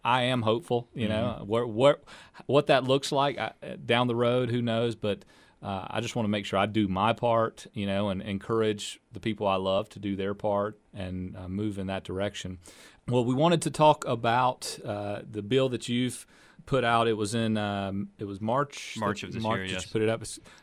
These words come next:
Speaker 1: uh, H four zero four six. It's called the South Carolina Unborn Victims of Violence Act, uh, of twenty twenty-one.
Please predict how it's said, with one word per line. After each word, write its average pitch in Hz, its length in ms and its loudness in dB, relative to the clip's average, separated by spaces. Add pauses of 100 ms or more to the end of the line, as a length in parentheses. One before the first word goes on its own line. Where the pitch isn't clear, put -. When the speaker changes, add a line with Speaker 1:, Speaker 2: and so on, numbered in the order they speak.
(200)
Speaker 1:
uh, 110 340 -10
H 131 280 2
four 147 320 4
zero 131 400 4
four 127 300 -2
six. - 540 -2
It's - 160 -18
called - 200 -8
the 98 60 -8
South 113 300 0
Carolina 107 500 0
Unborn 107 640 -2
Victims 117 600 -4
of 95 180 -8
Violence 107 540 -2
Act, 147 300 -4 (500)
uh, 120 40 -10
of 95 300 -6
twenty 117 220 -4
twenty-one. 117 640 -4